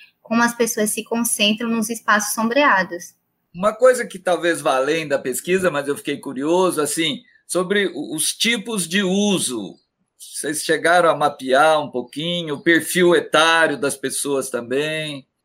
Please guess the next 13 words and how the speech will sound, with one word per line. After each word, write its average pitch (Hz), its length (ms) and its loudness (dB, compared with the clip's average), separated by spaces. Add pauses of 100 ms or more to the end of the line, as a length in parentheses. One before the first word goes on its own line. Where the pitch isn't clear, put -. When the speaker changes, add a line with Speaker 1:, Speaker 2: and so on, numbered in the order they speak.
(180)
Speaker 1:
Sim. 196 440 -2 (500)
É, 202 360 4
nos 220 220 4
mapas 240 340 4
a 240 140 6
gente 226 300 0
identifica 202 1200 2 (420)
quais 220 240 2
são, 269 580 2 (500)
é, 185 180 2
as 196 160 0
faixas 202 360 0
etárias 196 800 2